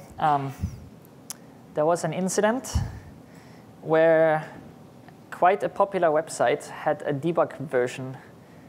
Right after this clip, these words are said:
of their application running in an E C two cluster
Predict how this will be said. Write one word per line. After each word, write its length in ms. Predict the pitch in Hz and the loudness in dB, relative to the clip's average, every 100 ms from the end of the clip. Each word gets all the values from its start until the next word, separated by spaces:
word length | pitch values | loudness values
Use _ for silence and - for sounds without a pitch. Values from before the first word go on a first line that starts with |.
| - - | -10 -2
of 220 | 147 - | -2 0
their 160 | 151 - | 0 2
application 720 | - 147 156 151 143 131 123 | 0 -4 -2 -4 -4 -12 -4
running 500 | 139 143 131 135 123 - - - - - - - | -2 -2 -4 -8 -10 -16 -20 -20 -20 -20 -20 -12
in 140 | 143 151 | -6 -6
an 140 | 139 | -4
E 100 | 139 | -4
C 140 | - 147 | -4 -6
two 180 | - | -4
cluster 540 | 165 135 110 - 139 | -4 -2 -4 -2 -2